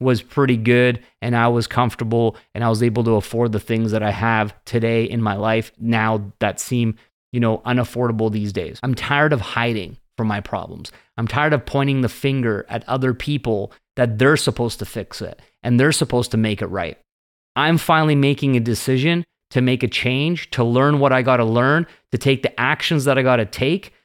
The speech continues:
so that I could be proud of me at the end of the day. When I look in the mirror before I go to bed, I could be proud of me." That's your content. Because when people watch you, when people listen to you, they go,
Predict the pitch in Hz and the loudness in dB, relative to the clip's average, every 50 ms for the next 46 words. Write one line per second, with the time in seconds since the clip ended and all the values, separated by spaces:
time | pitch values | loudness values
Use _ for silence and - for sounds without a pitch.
0 | _ _ - - 139 135 131 120 - - 120 147 160 - 160 139 131 127 123 - | _ _ -6 -2 0 0 0 0 0 -2 0 0 0 0 0 2 2 2 2 0
1 | - - 135 131 135 123 117 107 107 107 107 117 143 160 156 123 104 - - - | 0 -2 0 2 2 4 4 2 2 2 0 2 4 4 4 4 2 0 -4 -8
2 | 107 117 - - - - 117 117 110 98 104 101 98 107 87 78 71 - _ _ | -10 -8 -8 -8 -6 -2 0 0 0 0 -2 -2 -2 -4 -4 -6 -8 -14 _ _
3 | _ _ - 110 120 127 127 135 151 160 175 - - 180 175 170 170 170 170 160 | _ _ -2 0 2 4 4 4 4 4 2 2 2 2 2 2 2 2 4 4
4 | 143 120 113 107 107 120 - - 139 139 143 147 151 143 160 165 160 143 123 147 | 4 4 2 2 0 0 -2 0 2 2 2 2 2 2 2 2 2 2 2 2
5 | 143 127 117 110 113 - _ _ _ _ - 123 135 143 156 156 - 160 147 139 | 4 4 4 2 -2 -4 _ _ _ _ -2 0 0 0 0 0 0 0 0 2
6 | 139 127 - - - - 139 135 135 139 139 135 - - - 117 104 101 107 107 | 0 0 -2 -2 -6 -4 -2 0 2 2 2 2 0 0 0 0 0 2 0 0
7 | 110 113 123 156 170 160 117 104 - - 113 113 107 120 117 110 107 - - 98 | 0 2 4 4 4 4 2 0 -2 -6 -8 -6 -4 -2 -2 -2 -2 -4 -6 -8
8 | 104 - - 104 95 80 90 - - - - - - - _ _ _ _ _ _ | -8 -10 -8 -8 -8 -8 -8 -12 -12 -14 -16 -16 -20 -20 _ _ _ _ _ _
9 | _ _ _ - - 127 113 - 135 131 120 113 127 120 117 107 - - 156 147 | _ _ _ -2 0 0 2 2 2 2 2 2 2 0 0 -2 -2 -4 -4 -2
10 | - 151 139 123 127 135 135 139 147 - - - 160 160 160 147 143 127 113 - | 0 0 2 2 4 4 4 2 0 -2 -4 -2 0 0 0 2 0 0 0 0
11 | 135 127 - 135 127 127 139 127 - 156 147 - - 143 143 151 160 165 170 - | -2 -2 0 -2 0 0 0 -2 -2 -4 -6 -4 -4 -4 -2 -2 -2 -2 -4 -6
12 | _ _ _ _ _ _ - 139 143 131 131 135 131 131 127 127 123 - | _ _ _ _ _ _ 2 4 4 6 6 6 6 6 6 4 2 -2